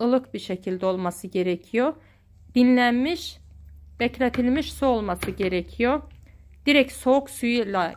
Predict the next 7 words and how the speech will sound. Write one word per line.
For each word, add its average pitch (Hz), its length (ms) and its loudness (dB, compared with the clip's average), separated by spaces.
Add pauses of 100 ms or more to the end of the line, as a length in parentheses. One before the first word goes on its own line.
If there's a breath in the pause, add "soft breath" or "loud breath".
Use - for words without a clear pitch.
yaptığımızda 214 960 -2
bitkilerimizin 202 960 -2 (680)
köklerini 226 540 2
strese 233 400 -4
so-, - 440 -8
salıyoruz 185 500 -4
arkadaşlar. 170 760 -4